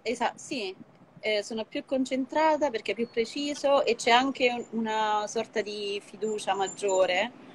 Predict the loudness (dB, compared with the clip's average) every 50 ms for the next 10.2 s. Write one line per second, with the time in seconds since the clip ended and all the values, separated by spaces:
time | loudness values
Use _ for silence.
0 | -20 -20 -20 -20 -20 -20 -20 -20 -18 -8 -4 -2 0 2 4 2 4 4 2 -2
1 | 0 2 2 4 4 4 2 0 0 2 4 4 4 4 2 -2 -6 -6 -6 -6
2 | -6 -4 -2 -2 0 0 0 0 0 0 -2 -2 -2 -2 -4 2 6 6 6 6
3 | 4 0 -4 -4 -4 -4 -4 -2 0 2 2 0 0 2 2 2 4 4 0 2
4 | 6 8 8 10 8 6 4 2 2 2 2 2 0 -2 -2 -2 -2 -4 -6 -6
5 | -6 -8 -8 -8 -10 -10 _ -6 -4 -2 -2 -2 -4 -4 -6 -6 -6 -6 -8 _
6 | -20 -20 _ _ _ -6 -4 -2 -2 -2 -2 -2 -2 -4 -4 -4 -6 -2 0 0
7 | 0 0 -2 -4 -6 -8 -10 -10 -10 -8 -6 -6 -6 -6 -6 -6 -6 -8 -8 -10
8 | -10 -8 -6 -6 -6 -6 -6 -6 -8 -8 -8 -10 -14 -18 -18 -18 -12 -10 -8 -8
9 | -8 -10 -6 -2 -2 -2 0 -2 -4 -4 -4 -6 -6 -6 -6 -8 -10 -10 -10 -10
10 | -10 -10 -12